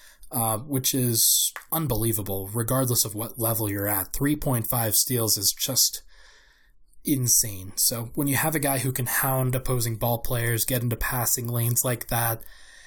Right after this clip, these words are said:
uh, for a team like Denver, who kinda struggles with their perimeter defense, that's pretty, uh,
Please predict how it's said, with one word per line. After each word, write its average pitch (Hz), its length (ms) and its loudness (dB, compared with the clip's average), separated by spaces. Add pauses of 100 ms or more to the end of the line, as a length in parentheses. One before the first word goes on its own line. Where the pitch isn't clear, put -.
(360)
uh, 110 160 0
for 135 240 2
a 127 60 0
team 160 200 -2
like 135 220 -2
Denver, 131 440 2
who 123 180 -2
kinda 131 260 0
struggles 120 500 0
with 123 140 -2
their 117 140 2
perimeter 120 440 2
defense, 117 560 2
that's - 360 0
pretty, 123 520 -2
uh, 120 220 -2